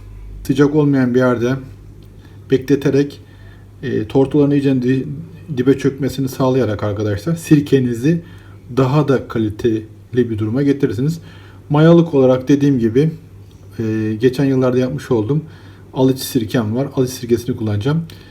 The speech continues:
Gerekirse siz elma sirkesi de kullanabilirsiniz. Ya da elinizde hiç sirke yoksa arkadaşlar, e,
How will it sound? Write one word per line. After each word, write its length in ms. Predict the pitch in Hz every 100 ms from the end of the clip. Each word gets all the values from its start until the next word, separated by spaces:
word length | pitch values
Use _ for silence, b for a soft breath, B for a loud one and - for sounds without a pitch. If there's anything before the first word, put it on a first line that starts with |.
| B B -
Gerekirse 540 | 151 139 151 135 135
siz 300 | - 151 - -
elma 260 | 135 143
sirkesi 460 | 139 131 - 127 -
de 120 | 127
kullanabilirsiniz. 720 | - 104 101 98 104 - 147 135
Ya 160 | 131
da 260 | 135 135 - -
elinizde 300 | 131 135 135
hiç 60 | 139
sirke 320 | - 120 135
yoksa 300 | 135 139 120
arkadaşlar, 640 | 101 104 101 92 147 151 B B B B B -
e, 560 | 123 117 113 113 113